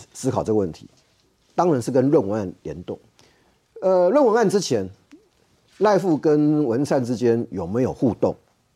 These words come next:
有，至少最，最简单的、最基本的，因为桃园输掉，你要去关心一下。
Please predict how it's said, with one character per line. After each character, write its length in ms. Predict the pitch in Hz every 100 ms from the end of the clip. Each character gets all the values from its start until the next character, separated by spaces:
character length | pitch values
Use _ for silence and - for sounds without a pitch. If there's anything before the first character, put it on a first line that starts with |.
| _ _ _ _ _ _ _
有， 200 | 95 - - _ _ _ _ _ _ _ _ _ - -
至 140 | 175 156
少 180 | 98
最， 160 | - 170
最 260 | - - 170
简 220 | 78 78
单 180 | 107 113
的、 80 |
最 120 | 101 147
基 200 | - 131
本 140 | - 73
的， 60 |
因 120 | 85 120
为 160 | 107 -
桃 160 | 90 92
园 120 | 87
输 180 | 101 90
掉， 160 | 87
你 60 | 71
要 100 | -
去 60 |
关 200 | 98 - 78
心 260 | - 78 -
一 40 |
下。 180 | -